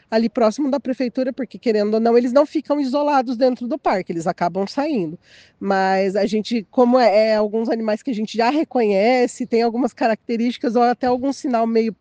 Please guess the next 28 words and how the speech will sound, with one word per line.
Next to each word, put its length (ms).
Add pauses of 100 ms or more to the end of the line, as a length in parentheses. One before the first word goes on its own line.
(580)
é, 240
particular, 600
a 60
gente 200
que 60
tá 80
aqui 160
no 100
di-, 180 (400)
no 160
dia 160
a 20
dia 160
acaba 240
reconhecendo 720
e 40
fala, 320
"Ah, 40
é 140
lá 100
do 140
parque." 480 (500)
É, 640 (640)
então 240
a 60
gente 200
tem, 300
é, 260